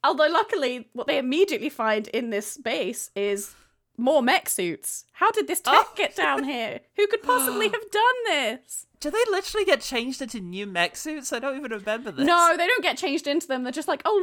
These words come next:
Speaker 1: look, these are my mech
Speaker 2: <laughs>
Speaker 1: suits. I made these. How are
Speaker 2: Oh
Speaker 1: they
Speaker 2: my
Speaker 1: here?"
Speaker 2: God.
Speaker 1: And then they move on.
Speaker 2: <gasps> Dun, dun, dun, dun, dun, dun, dun. So very shortly after, they find themselves trapped in an escape pod bay. <laughs>
Speaker 1: I feel like we're also missing out on the surface.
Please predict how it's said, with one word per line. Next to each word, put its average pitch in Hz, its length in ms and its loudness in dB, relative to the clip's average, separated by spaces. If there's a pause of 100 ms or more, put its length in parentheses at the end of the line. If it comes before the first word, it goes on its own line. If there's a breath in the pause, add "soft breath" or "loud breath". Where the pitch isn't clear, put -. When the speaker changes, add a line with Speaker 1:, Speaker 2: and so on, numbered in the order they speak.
(100)
Speaker 1:
look, - 280 -2 (360)
these 202 220 2
are 320 60 4
my 302 260 4
mech 311 300 4
Speaker 2:
<laughs> - 80 -6
Speaker 1:
suits. 202 500 -6 (100)
I 285 140 2
made 302 360 -2
these. 190 340 -6
How 262 220 0
are 220 60 0
Speaker 2:
Oh - 40 -4
Speaker 1:
they 208 140 0
Speaker 2:
my 247 60 -2
Speaker 1:
here?" 185 260 0
Speaker 2:
God. 170 100 -6
Speaker 1:
And 196 100 -6
then 202 100 -4
they 196 100 -6
move 185 180 -8
on. 165 680 -10
Speaker 2:
<gasps> - 100 -20
Dun, 139 160 -8
dun, 135 160 -12 (100)
dun, 147 140 -8
dun, 135 100 -14
dun, 147 100 -10
dun, 135 120 -14
dun. 135 140 -16 (200)
So 165 180 -2
very 175 300 0
shortly 185 280 -4
after, 151 200 -4
they 139 80 -8
find 135 200 -6
themselves 135 240 -12
trapped - 380 -4
in 139 60 -14
an 131 100 -12
escape 135 400 -10
pod 123 240 -12
bay. - 80 -8
<laughs> - 500 -12
Speaker 1:
I 427 120 4
feel 494 200 4
like - 120 0
we're 466 100 2
also 440 240 0
missing 392 260 0
out 359 200 2
on 311 140 2
the 320 80 0
surface. 339 920 -2